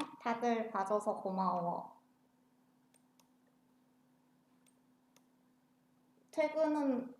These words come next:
안 해. 전설, 전설 꽤 많이 나왔어.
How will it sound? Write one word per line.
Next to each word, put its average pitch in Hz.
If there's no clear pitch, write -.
안 240
해. -
전설, 262
전설 294
꽤 330
많이 403
나왔어. -